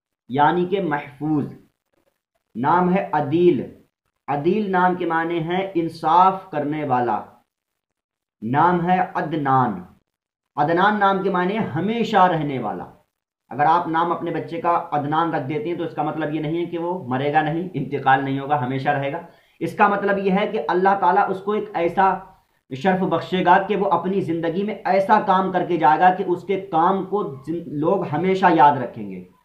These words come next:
वो काम उसका जो है, उसकी हुनर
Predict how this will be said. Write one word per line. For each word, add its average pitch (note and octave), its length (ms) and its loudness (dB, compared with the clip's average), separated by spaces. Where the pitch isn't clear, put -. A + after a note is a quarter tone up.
वो C#3+ 120 -2
काम F3+ 240 2
उसका E3 360 -2
जो D#3+ 340 -4
है, F#3+ 240 2
उसकी D#3 580 -4
हुनर F#3 360 4